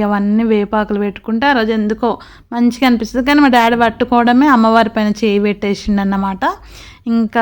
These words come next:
డిస్టర్బ్ చేయడం ఎందుకని నేనేం చెప్పలేదు. ఇంకా అది, అక్కడ అదే చెప్తున్నా, బొట్టు పోయిందని చెప్పేసి.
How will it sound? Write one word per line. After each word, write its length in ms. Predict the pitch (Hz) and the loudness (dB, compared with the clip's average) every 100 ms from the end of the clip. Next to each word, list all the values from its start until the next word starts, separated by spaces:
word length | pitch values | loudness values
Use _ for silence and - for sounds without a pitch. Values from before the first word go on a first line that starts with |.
| 226 | 2
డిస్టర్బ్ 420 | 208 - 233 208 | 0 -2 -2 2
చేయడం 300 | 220 214 208 | 2 2 0
ఎందుకని 460 | 202 202 220 214 285 359 | 0 -2 -2 -2 0 2
నేనేం 400 | 311 247 220 214 208 | 2 4 2 2 0
చెప్పలేదు. 580 | 202 208 196 190 196 320 392 _ _ _ _ _ _ _ _ _ _ _ _ _ _ _ _ _ _ _ | -2 -2 -2 -2 -2 -2 -4 _ _ _ _ _ _ _ _ _ _ _ _ _ _ _ _ _ _ _
ఇంకా 240 | 247 220 214 | -6 -2 0
అది, 180 | 208 208 | 0 -2
అక్కడ 280 | 202 202 214 | -4 -2 -2
అదే 180 | 202 208 | 0 0
చెప్తున్నా, 540 | 220 208 - - 208 240 | 0 -2 -4 -8 -2 0
బొట్టు 360 | 247 214 202 208 | 2 0 -2 -4
పోయిందని 560 | 208 202 196 202 196 | -2 -2 -2 -2 -2
చెప్పేసి. 580 | 202 - - 214 - 262 | -4 -6 -6 -6 -2 -2